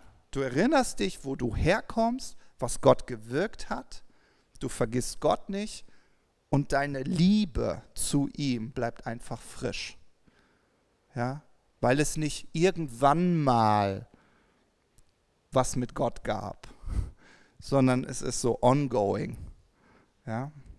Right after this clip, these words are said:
Okay. Ich werd beten und dann dürft ihr Erntedank feiern. <laughs>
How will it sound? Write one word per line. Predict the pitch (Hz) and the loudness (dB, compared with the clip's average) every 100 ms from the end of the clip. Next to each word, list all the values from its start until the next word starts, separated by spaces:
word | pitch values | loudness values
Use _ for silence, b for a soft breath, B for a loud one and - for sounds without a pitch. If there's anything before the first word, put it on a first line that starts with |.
| - | -10
Okay. | - 117 - 107 - - _ - B B B B - | -6 -4 -4 -6 -8 -20 _ -8 B B B B -6
Ich | 165 - | -4 2
werd | 214 - | 0 2
beten | 190 196 - 247 320 - - | 0 0 -2 -6 -6 -14 -4
und | 139 143 | -2 2
dann | 139 | 2
dürft | 143 135 - | 0 -4 -2
ihr | 127 | -2
Erntedank | 127 113 110 107 98 - | -2 -4 -4 -6 -8 -10
feiern. | - - | -10 -10
<laughs> | - | -14